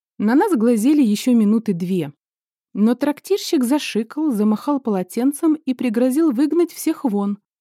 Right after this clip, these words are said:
Так что вскоре в таверне худо-бедно воцарилась обычная для такого места атмосфера.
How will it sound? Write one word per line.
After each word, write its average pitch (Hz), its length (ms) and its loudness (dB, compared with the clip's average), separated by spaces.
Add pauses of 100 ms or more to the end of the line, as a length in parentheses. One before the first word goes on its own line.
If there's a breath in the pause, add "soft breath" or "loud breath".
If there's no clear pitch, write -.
(360)
Так 508 180 -10
что - 180 -4
вскоре 349 380 -2
в - 60 -20
таверне 240 520 0
худо-бедно 247 680 -2
воцарилась 208 640 -4
обычная 208 520 -2
для 190 140 -6
такого 185 380 -6
места 196 320 -6
атмосфера. 190 680 -12